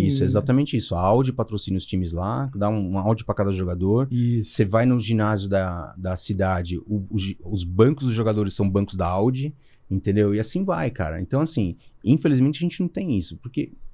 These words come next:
Speaker 1: se não aparece na televisão, não dá dinheiro. Então,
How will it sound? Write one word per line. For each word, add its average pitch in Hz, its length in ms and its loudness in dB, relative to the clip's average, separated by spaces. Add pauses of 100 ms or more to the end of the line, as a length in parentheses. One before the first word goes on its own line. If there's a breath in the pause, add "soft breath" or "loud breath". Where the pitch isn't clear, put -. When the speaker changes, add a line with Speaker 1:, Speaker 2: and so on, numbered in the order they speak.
(160)
Speaker 1:
se - 240 -4
não 170 100 0
aparece 113 300 -2
na 104 60 0
televisão, 104 320 -2
não 139 100 0
dá 139 80 -2
dinheiro. 147 400 -4 (460)
Então, 139 440 -2